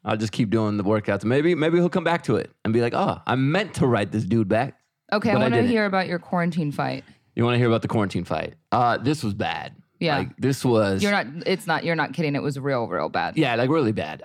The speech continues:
Speaker 1: Um, and I think, and I think it's okay to talk about these things because there's so many people that are talking about how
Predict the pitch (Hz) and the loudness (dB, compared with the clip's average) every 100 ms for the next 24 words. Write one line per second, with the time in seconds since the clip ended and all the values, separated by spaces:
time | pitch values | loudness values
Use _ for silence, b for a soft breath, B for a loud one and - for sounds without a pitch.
0 | - 147 147 147 139 - 135 147 165 208 | 0 2 2 2 -2 -2 0 0 0 -2
1 | 226 - - _ _ _ - 175 269 254 | -2 -4 -14 _ _ _ -2 0 0 0
2 | 220 127 160 135 127 117 120 135 147 143 | 0 2 2 2 2 0 0 0 0 0
3 | 156 143 131 117 117 110 107 - 120 113 | -2 0 -2 2 4 2 0 0 0 0
4 | - - 139 151 135 131 123 117 113 107 | -4 0 2 2 0 0 2 2 2 0
5 | 104 117 110 101 101 110 113 - 113 104 | 0 2 2 0 -2 -2 -2 0 0 0
6 | 98 104 110 101 | 0 0 0 -2